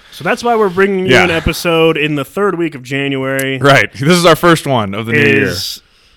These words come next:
Speaker 1: Zach had a busy schedule, then I fell sick, you know, more or less through last week, and so we're here, and we're actually gonna be talking about aliens again today. But I
Speaker 2: Aliens
Speaker 1: think this one's
Speaker 2: again.
Speaker 1: probably gonna be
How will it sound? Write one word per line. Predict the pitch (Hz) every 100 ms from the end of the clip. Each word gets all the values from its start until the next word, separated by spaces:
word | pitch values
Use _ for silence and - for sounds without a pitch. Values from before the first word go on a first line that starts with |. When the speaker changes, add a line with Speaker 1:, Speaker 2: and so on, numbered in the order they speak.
| _
Speaker 1:
Zach | 127 180 202
had | 185
a |
busy | 185 175 165
schedule, | - 180 170 170 165
then | 151 139
I | 151
fell | - 156 143
sick, | - 165 156 - _ _ _ _ _ _
you | 147
know, | 139 131 123 _
more | 143 143
or |
less | 143 135
through | - 151
last | 147 139 139
week, | 147 147 143 139
and | 131 120 110 - _ _ _ _ _
so | - 147
we're | 160
here, | 156 190 190 190 - _ _
and | 151 151 151 151 139 120
we're | 147 143
actually | 151 151 160 151
gonna | 147
be | 139
talking | 131 151 143 151
about | 143 143 139 135 131 - _ _ _ _ _ -
aliens | 151 151 143 131 123
again | 117 123 131 143
today. | 143 143 143 143 139 _ _ _ _ -
But | 135 107
I |
Speaker 2:
Aliens | 120 131
Speaker 1:
think | -
this | 143
one's | 254
Speaker 2:
again. | 98
Speaker 1:
probably | 214 202 202
gonna | 196 180
be | 156 170 175 151